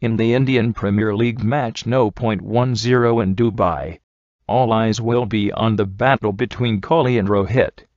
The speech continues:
as the two skippers are heading into the big I P L two thousand twenty clash with contrasting forms.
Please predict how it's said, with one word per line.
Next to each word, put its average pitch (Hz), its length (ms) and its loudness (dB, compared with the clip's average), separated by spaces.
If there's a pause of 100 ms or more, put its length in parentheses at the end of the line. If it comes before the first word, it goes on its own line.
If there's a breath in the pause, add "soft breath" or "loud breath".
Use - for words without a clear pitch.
as 110 160 0
the 101 100 -6
two 123 260 -2
skippers 117 580 -2
are 92 100 -2
heading 104 320 0
into 107 260 0
the 92 80 -2
big 120 320 -2
I 127 40 -2
P 104 120 -2
L 92 60 -4
two 104 200 -4
thousand 110 600 -2
twenty 117 360 -4
clash 110 460 -2
with 110 240 -2
contrasting 107 800 -2
forms. 82 560 -6